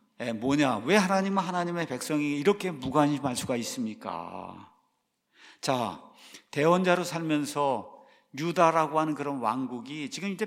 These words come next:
패망할 수밖에 없다는 걸 본인이 느끼고 있어요. 여러분, 제가, 예, 이 자리에서, 예, 지금 나라가 어지럽게 되고 이럴 때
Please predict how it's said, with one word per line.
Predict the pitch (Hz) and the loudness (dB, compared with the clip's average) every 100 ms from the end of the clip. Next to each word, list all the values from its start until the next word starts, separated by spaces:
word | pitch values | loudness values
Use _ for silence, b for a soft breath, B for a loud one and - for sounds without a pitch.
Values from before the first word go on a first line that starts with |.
| 214 | -6
패망할 | - 233 240 226 220 | -6 -2 0 0 -2
수밖에 | 196 175 175 160 | -2 -4 -2 -6
없다는 | 147 156 135 | -2 -2 0
걸 | 127 151 | -2 -4
본인이 | 127 139 135 131 131 | -2 2 2 2 -2
느끼고 | 113 123 170 143 143 | -6 -8 -10 -6 -8
있어요. | - 120 101 101 98 101 101 95 _ _ _ _ _ _ _ _ _ _ b b b - | -6 -8 -10 -12 -14 -14 -14 -18 _ _ _ _ _ _ _ _ _ _ b b b -2
여러분, | 151 180 202 | 2 4 4
제가, | 180 170 202 165 - - - _ _ _ _ | 0 2 4 2 0 -14 -20 _ _ _ _
예, | 135 131 113 95 - - _ _ _ | -2 0 0 -4 -16 -20 _ _ _
이 | 151 175 | -2 0
자리에서, | 175 143 151 147 127 143 165 127 85 - - _ _ _ _ _ _ _ 120 | 4 4 6 4 2 0 2 0 -4 -12 -20 _ _ _ _ _ _ _ -8
예, | 110 98 | -8 -6
지금 | - 165 165 | -4 -2 -2
나라가 | - - 165 180 185 | -2 2 4 8 8
어지럽게 | 170 160 156 - 143 | 8 6 2 0 0
되고 | 147 143 | 0 0
이럴 | 123 113 | -2 -2
때 | 139 156 170 | 0 0 0